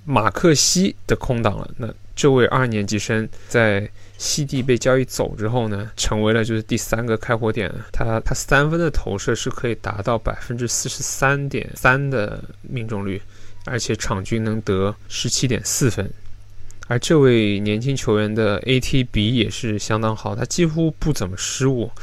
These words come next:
那来自肯塔基大学的他，也是七六人在前年选秀里面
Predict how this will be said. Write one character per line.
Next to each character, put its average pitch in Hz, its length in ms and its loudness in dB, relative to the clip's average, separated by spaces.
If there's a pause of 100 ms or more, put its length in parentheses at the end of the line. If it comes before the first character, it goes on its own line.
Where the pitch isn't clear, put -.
(220)
那 117 80 -2
来 107 180 4
自 110 560 2
肯 110 240 -4
塔 127 180 0
基 117 140 -4
大 113 280 4
学 - 240 -4
的 95 420 0
他， 110 460 6
也 107 200 4
是 110 640 4 (100)
七 - 260 2
六 123 140 8
人 95 240 2
在 101 400 4 (120)
前 110 440 6
年 113 380 0
选 104 300 -4
秀 117 200 0
里 104 140 -2
面 98 220 -2